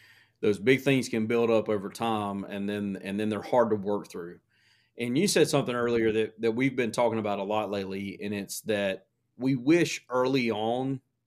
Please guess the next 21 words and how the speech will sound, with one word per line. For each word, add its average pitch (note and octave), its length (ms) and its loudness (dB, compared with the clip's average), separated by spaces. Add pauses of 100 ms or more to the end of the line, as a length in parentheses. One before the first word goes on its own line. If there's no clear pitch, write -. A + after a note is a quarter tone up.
(260)
we C3 160 0
would B2+ 200 4
have A#2 200 -2
made A#2 320 2
some A2+ 280 -4
different A2 400 0
choices G#2 760 -4 (720)
that A#2 180 2
would A#2+ 160 4
have G#2+ 220 4
isolated G#2 760 0
us G2 280 -2
from F#2+ 640 -4
other A2+ 280 2
people A2 460 -2
and G2+ 160 -4
things G2+ 280 -2
that F#2+ 100 -2
we F#2+ 120 -4
were F#2 140 -8
doing, E2 280 -14